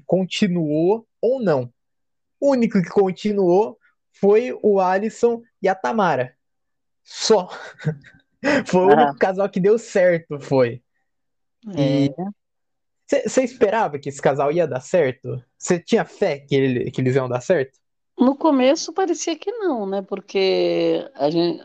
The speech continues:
Speaker 2: a gen-, eu achei que o Alisson, ele, é, tava assim,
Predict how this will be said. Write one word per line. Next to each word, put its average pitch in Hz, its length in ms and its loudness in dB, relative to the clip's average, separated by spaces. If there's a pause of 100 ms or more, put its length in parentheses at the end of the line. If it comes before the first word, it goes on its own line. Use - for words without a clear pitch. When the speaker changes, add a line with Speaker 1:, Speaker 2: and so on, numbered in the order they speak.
(120)
Speaker 2:
a 147 100 -2
gen-, 165 180 0
eu 165 100 4
achei 190 280 2
que 190 160 -8
o 175 600 0
Alisson, 185 520 -4
ele, 190 460 -2 (540)
é, 180 280 4
tava 196 280 0
assim, 208 560 -2